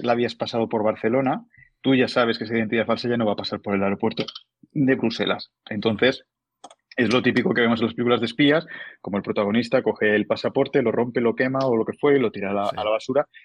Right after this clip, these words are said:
Speaker 1: y busca en su, en su maletita, abre la maletita y aparte de la pistola con el
Speaker 2: Tiene
Speaker 1: silenciador,
Speaker 2: siete pasaportes,
Speaker 1: los fajos de
Speaker 2: sí.
Speaker 1: billetes, en-,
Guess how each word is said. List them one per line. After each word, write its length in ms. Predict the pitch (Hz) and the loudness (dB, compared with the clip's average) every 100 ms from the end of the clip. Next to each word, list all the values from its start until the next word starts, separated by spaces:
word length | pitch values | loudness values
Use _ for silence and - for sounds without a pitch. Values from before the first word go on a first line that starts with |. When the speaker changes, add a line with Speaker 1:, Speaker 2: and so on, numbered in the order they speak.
| _ _ | _ _
Speaker 1:
y 100 | 139 | 0
busca 420 | 139 156 135 107 | 2 0 2 0
en 160 | 120 104 | 0 -6
su, 680 | - 110 104 101 98 95 107 - | -6 -4 0 0 0 -2 -6 -4
en 140 | 113 | -4
su 120 | 117 | -2
maletita, 580 | 107 101 101 151 165 226 - | 0 0 2 0 2 -2 -2
abre 240 | 113 110 | -2 0
la 80 | 110 | 0
maletita 480 | 113 113 113 143 160 | 0 0 2 0 2
y 60 | 123 | 2
aparte 280 | 107 104 107 | 0 -2 0
de 100 | 107 | 2
la 180 | 104 | 0
pistola 340 | - 110 107 107 | -2 -6 -4 -4
con 100 | 107 | -6
el 40 | |
Speaker 2:
Tiene 200 | 101 110 110 | -8 -6 -4
Speaker 1:
silenciador, 480 | 98 113 120 120 120 | -2 0 2 2 0
Speaker 2:
siete 140 | 95 | -6
pasaportes, 320 | 92 104 90 | -8 -8 -4
Speaker 1:
los 120 | 101 | -2
fajos 240 | - 110 107 | -2 -2 0
de 60 | 113 | 4
Speaker 2:
sí. 60 | |
Speaker 1:
billetes, 520 | 113 120 120 117 110 - | 6 4 4 2 2 0
en-, 280 | 120 113 | 0 0